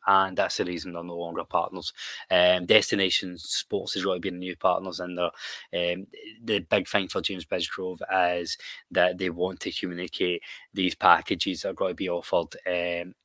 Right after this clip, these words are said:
earlier. Um, that's been the issue in the past, particularly with C T M. It's been very much last minute notice.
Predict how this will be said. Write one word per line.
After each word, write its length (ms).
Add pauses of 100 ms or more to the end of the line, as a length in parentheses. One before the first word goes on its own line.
(100)
earlier. 340 (580)
Um, 540 (460)
that's 240
been 160
the 80
issue 300
in 120
the 80
past, 400
particularly 320
with 160
C 160
T 240
M. 160
It's 140
been 180
very 220
much 280
last 280
minute 180
notice. 380